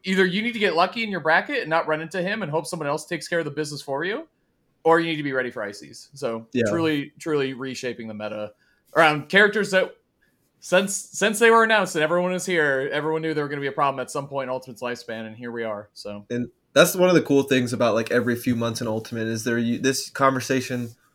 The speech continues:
Speaker 2: you know, right now it's Big D. In the past, we've talked about, like, Apollo Kage, like, there's been, like, stuff like that. And, like, you know, every few months there's, like, a, a new player where it's like, "Hey, if you're a S-, Smash Ultimate competitor,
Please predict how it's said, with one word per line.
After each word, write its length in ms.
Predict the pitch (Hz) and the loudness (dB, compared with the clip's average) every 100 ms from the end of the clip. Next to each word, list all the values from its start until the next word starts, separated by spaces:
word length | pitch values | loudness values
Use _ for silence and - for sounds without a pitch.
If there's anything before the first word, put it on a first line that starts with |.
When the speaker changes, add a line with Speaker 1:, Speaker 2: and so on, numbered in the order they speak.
| _ _ - - - - | _ _ -20 -20 -20 -8
Speaker 2:
you 80 | 123 | -2
know, 200 | 110 104 | 0 4
right 180 | 127 127 | 4 6
now 140 | 127 | 6
it's 140 | 120 | 4
Big 240 | 120 123 110 | 2 -2 0
D. 240 | 123 123 | -2 0
In 80 | 117 | 0
the 60 | 117 | -4
past, 360 | 123 120 117 | 0 0 0
we've 140 | 127 113 | -4 -4
talked 240 | 120 110 | -4 -4
about, 200 | 117 110 | -2 -2
like, 120 | 107 | -2
Apollo 320 | 104 - 104 101 | -4 -4 -4 0
Kage, 800 | 147 151 147 143 139 135 127 | 8 8 10 6 6 6 4
like, 200 | 120 107 | 0 -2
there's 200 | 110 110 | -4 -6
been, 180 | 110 113 | -2 -2
like, 220 | 113 104 - _ _ _ | -2 -6 -10 _ _ _
stuff 280 | - - 135 | -8 -2 0
like 200 | 131 120 | 0 0
that. 280 | 120 123 113 | 2 2 2
And, 160 | 113 113 | -2 -2
like, 280 | 110 107 _ _ _ _ _ _ - | -4 -6 _ _ _ _ _ _ -6
you 80 | 127 | 0
know, 120 | 120 | 2
every 240 | 127 139 | 2 2
few 220 | 147 156 | 2 2
months 300 | 131 135 139 | 4 2 2
there's, 160 | 127 117 | -2 -2
like, 100 | 117 | -2
a, 240 | 113 113 - | 0 0 -2
a 60 | |
new 180 | 120 123 | -2 -4
player 320 | - 123 123 | -2 -2 0
where 100 | 113 | 0
it's 120 | 113 | -2
like, 140 | 113 110 | -4 -2
"Hey, 420 | 135 127 104 - - | 2 2 2 -6 -12
if 160 | 120 | -8
you're 320 | 131 139 139 143 | 2 6 8 8
a 60 | |
S-, 140 | 139 - _ | 4 0 _
Smash 380 | - 135 127 127 | -6 0 0 0
Ultimate 320 | 127 135 127 | -4 -4 -10
competitor, 680 | 123 113 123 117 110 110 110 | -8 -4 -2 0 -2 -6 -10